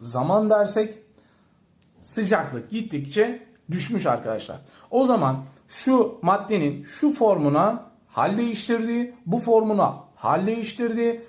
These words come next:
buralarda ise maddenin tek formda olduğunu göreceksin. Unutma ne diyeceksin buraya? "Hocam madde soğutulduğuna göre burası gaz formu, burası sıvı bakın diğerinden farklı. Burası da bunun katı formu." diyeceksin bu sefer.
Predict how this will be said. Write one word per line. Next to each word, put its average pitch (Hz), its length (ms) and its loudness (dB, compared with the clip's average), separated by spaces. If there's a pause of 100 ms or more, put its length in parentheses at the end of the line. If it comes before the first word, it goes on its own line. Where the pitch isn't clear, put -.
(120)
buralarda 190 480 2
ise 139 160 -2
maddenin 185 520 0
tek 240 200 -4
formda 185 300 0
olduğunu 175 320 -2
göreceksin. 175 420 2 (500)
Unutma 214 400 0
ne 226 160 2
diyeceksin 175 420 0
buraya? 262 280 4 (280)
"Hocam 170 340 0 (240)
madde 160 360 2
soğutulduğuna 180 800 0
göre 220 240 4
burası 190 280 0
gaz 151 300 0
formu, 247 520 0 (160)
burası 190 340 0
sıvı 226 340 -2
bakın 165 320 0
diğerinden 180 460 0
farklı. 180 480 0 (220)
Burası 240 340 0
da 151 140 0
bunun 247 380 -2 (120)
katı 175 300 -6
formu." 202 420 0
diyeceksin 196 500 0
bu 147 40 -2
sefer. 113 300 -4